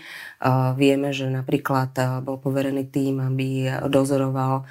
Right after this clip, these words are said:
prípad, a, Čurilovcov. A, o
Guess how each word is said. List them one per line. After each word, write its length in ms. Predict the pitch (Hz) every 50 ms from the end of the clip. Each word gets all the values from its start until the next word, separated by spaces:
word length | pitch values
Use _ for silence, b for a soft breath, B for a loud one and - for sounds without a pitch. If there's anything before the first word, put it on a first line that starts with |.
| B B B B
prípad, 520 | _ 143 151 147 156 151 - 139 139 139 135 135
a, 120 | - - 131 131 127 127 131 131
Čurilovcov. 1040 | - 160 151 151 156 160 160 151 156 160 156 - 165 151 151 151 156 165 170 B B B B B B B B -
A, 320 | - 135 135 131 - -
o 20 | 147